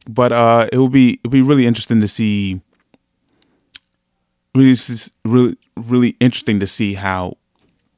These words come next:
out the season, how they finish, finish their, uh, season.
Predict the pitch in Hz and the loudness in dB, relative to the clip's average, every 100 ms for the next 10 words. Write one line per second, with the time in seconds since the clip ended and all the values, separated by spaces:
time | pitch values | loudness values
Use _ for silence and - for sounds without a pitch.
0 | _ _ _ _ _ _ _ _ _ _ | _ _ _ _ _ _ _ _ _ _
1 | _ _ _ - 110 95 113 101 95 90 | _ _ _ -6 -6 -4 -2 -2 -2 -4
2 | - 120 98 90 90 _ - 117 104 98 | 0 0 0 -6 -8 _ -6 -4 -2 -4
3 | - 117 101 92 - - - _ _ _ | -2 -2 0 -2 -8 -12 -18 _ _ _
4 | _ _ _ - 123 110 - 104 95 - | _ _ _ -6 -2 -2 0 -2 -2 -2
5 | 95 92 - - 120 104 95 90 | -4 -4 -6 -4 -2 -2 -4 -6